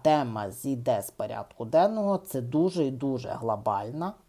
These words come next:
помилка. Тому що, якщо ми беремо Польщу, є конкретна вимога від агропрацівників. І це потрібно також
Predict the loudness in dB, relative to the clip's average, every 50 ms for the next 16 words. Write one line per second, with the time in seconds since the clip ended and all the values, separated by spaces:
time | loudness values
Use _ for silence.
0 | _ _ _ _ -6 -6 -6 -4 -6 -10 -12 -10 -10 -12 -10 -10 -10 -10 -6 -6
1 | -6 -6 -8 -10 -6 -2 -2 -2 -2 -4 -8 -8 -8 -8 -10 -8 -8 -8 -8 -10
2 | -12 -10 -8 -8 -8 -8 -10 -10 -12 -14 -2 2 4 4 4 2 -4 -2 -2 -2
3 | -2 -2 0 2 2 2 2 0 -4 -8 -8 -8 -8 -4 -4 -2 -4 -4 -6 -12
4 | -12 -8 -6 -6 -4 -2 -2 0 0 0 0 0 -4 -6 -6 _ -8 -8 -6 -6
5 | -2 0 4 4 4 2 0 -10 -20 _ _ _ _ _ _ _ _ _ -20 _
6 | _ _ _ _ -18 -18 _ _ 2 2 2 2 0 0 0 -2 -2 _ _ _
7 | _ _ _ _ _ _ _ _ _ -6 -6 -6 -6 -8 -10 -10 -10 -12 -16 _
8 | _ -20 -20 _ _ _ _ -20 -20 -20 -16 _ -8 -8 -2 2 2 2 2 0
9 | -6 -6 -2 -4 -4 -2 -2 -4 -4 -4 -8 -16 -20 _ _ _ 4 4 4 4
10 | 2 -4 -8 -8 -10